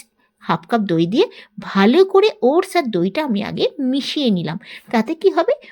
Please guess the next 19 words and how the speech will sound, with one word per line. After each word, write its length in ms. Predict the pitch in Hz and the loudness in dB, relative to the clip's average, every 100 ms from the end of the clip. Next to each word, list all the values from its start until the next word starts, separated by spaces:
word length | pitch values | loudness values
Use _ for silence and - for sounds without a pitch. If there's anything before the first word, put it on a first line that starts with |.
| _ | _
ওটসটা 360 | 175 196 - 523 440 | -2 -2 -4 -6 -4
একদম 220 | 247 330 | -4 0
নরম 320 | 254 202 220 | 2 4 4
হয়ে 200 | 190 160 | 2 -2
যাবে। 200 | 151 - - - - | -4 -8 -10 -14 -4
আপনার 360 | 240 285 370 | -4 -2 2
ইচ্ছা 280 | 359 330 349 | 2 2 -2
করলে 220 | 349 370 523 | 2 0 2
এই 140 | 240 240 | 0 2
রেসিপিটা 440 | 220 214 220 226 220 - | 0 -2 -4 -4 -4 0
ওটসটা 420 | 226 233 - 440 508 - | -2 -2 -6 -4 -4 -2
পাউডার 380 | 202 185 226 269 | -2 0 0 0
বানিয়ে, 320 | 185 180 381 | 0 -2 -4
শুকনো 360 | - 208 233 | -6 -4 -4
পাউডার 380 | 294 202 180 226 | -4 -4 -2 -2
বানিয়ে 320 | 220 185 226 539 - - - | -2 -2 -4 -6 -12 -20 -10
একটুখানি 360 | 269 - 349 381 | -8 -4 -2 -2
ভেজে 320 | 240 226 226 | 2 0 2
নিলেন 260 | 254 339 | -2 -4